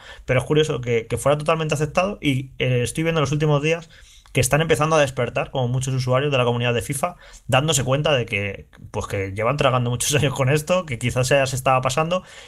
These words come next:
y que qué pasa con ellos, que ellos también quieren protestar. Y bueno, a ver cómo, cómo va evolucionando este tema,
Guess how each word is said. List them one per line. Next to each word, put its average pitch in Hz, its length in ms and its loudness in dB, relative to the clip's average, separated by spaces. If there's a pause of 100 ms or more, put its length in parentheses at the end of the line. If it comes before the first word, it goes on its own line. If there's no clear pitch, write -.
y 139 60 -6
que 135 100 -2
qué 160 100 4
pasa 143 380 0 (100)
con 117 160 -4
ellos, 139 460 -8
que 127 80 -6
ellos 131 160 -2
también 117 280 -4
quieren 110 220 -2
protestar. 107 480 -2 (160)
Y 107 120 -8
bueno, 143 220 0
a 135 40 4
ver 123 160 2
cómo, 131 560 2
cómo 139 180 2
va 139 80 6
evolucionando 131 540 -2
este 131 100 -4
tema, 151 320 0